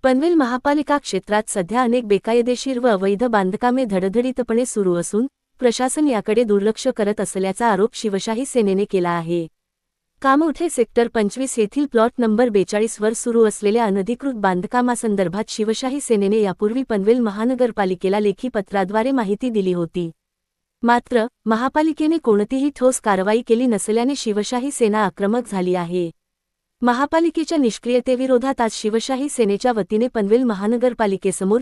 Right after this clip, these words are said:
तीव्र जनांदोलन छेडण्यात आले. आंदोलनादरम्यान कार्यकर्त्यांनी जोरदार घोषणाबाजी करत प्रशासनाच्या निष्क्रियतेचा निषेध व्यक्त केला.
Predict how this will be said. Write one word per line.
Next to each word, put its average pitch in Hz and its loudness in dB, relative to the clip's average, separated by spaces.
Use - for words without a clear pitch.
तीव्र 254 0
जनांदोलन 185 0
छेडण्यात 180 -2
आले. 170 -4
आंदोलनादरम्यान 302 2
कार्यकर्त्यांनी 233 0
जोरदार 214 2
घोषणाबाजी 240 0
करत 208 -2
प्रशासनाच्या 233 -2
निष्क्रियतेचा 226 0
निषेध 233 0
व्यक्त 185 -4
केला. 175 -2